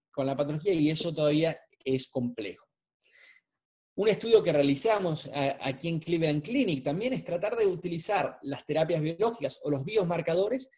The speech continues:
para poder predecir cómo va a ser la progresión de la patología. Uno puede encarar las terapias biológicas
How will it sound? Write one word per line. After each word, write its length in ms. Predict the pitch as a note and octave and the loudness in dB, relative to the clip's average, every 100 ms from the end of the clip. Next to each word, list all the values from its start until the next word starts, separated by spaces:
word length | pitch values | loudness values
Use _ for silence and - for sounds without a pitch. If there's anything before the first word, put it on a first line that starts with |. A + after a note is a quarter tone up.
| _ _ | _ _
para 240 | D#3+ D#3+ - | 0 0 4
poder 320 | F#3 A#3 - | 6 6 4
predecir 640 | F#3+ F3 D#3+ - G#3+ B3 - _ | 6 6 4 -2 -6 -6 -10 _
cómo 200 | G3 G3+ | 2 4
va 80 | F#3 | 4
a 20 | |
ser 140 | G3 | 4
la 180 | G3 E3+ | 4 4
progresión 1000 | D#3+ D3+ D#3 D#3+ F#3+ G3 G3+ A#3+ B3 _ _ | 2 2 2 0 2 2 2 -6 -14 _ _
de 320 | - - C#3 | -18 -4 0
la 120 | C3 | 0
patología. 640 | B2+ B2 D3+ A3+ C#3+ - _ - - _ _ - | 0 2 2 4 0 0 _ -20 -20 _ _ -4
Uno 220 | F#3 G3+ | 0 2
puede 200 | F#3+ G#3+ | 2 2
encarar 340 | F#3+ D3+ D#3 F3 | 2 0 2 4
las 300 | F3 - - | 2 0 -2
terapias 260 | D3+ D#3 | 0 0
biológicas 580 | D3 D#3 E3 D3+ C#3 - | 2 0 0 -2 -4 -4